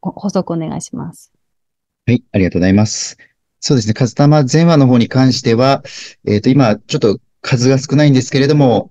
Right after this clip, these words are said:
Speaker 2: 店の方に今、六台だけ今、残っております。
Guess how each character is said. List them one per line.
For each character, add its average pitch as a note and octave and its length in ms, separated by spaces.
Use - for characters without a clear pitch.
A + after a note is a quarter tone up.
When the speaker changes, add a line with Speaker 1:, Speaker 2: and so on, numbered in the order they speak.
Speaker 2:
店 C#3 240
の D#3 80
方 E3+ 120
に C3 100
今、 G2 180
六 G2 280
台 A#2+ 380
だ A2+ 140
け B2 120
今、 A2 340
残 G#2+ 220
っ - 40
て - 200
お E2+ 80
り E2+ 100
ま F2+ 100
す。 E2+ 260